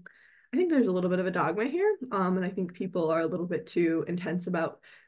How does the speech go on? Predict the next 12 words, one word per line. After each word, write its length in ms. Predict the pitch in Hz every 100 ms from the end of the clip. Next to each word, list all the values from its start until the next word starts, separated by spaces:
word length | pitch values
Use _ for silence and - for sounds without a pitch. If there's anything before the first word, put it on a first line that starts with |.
| _
involuntarism, 920 | 185 170 160 165 185 180 170 180 180 180
and 360 | 165 165 165
I 80 | 180
think, 320 | 180 170 175 - - _ _
um, 420 | - - - 196 190 _ - - -
yeah, 120 | 381 240
I 60 |
think 180 | 208 240
this 100 | 233
orthodoxy 680 | 190 190 - 92 - - -
is 140 | -
wrong. 220 | - -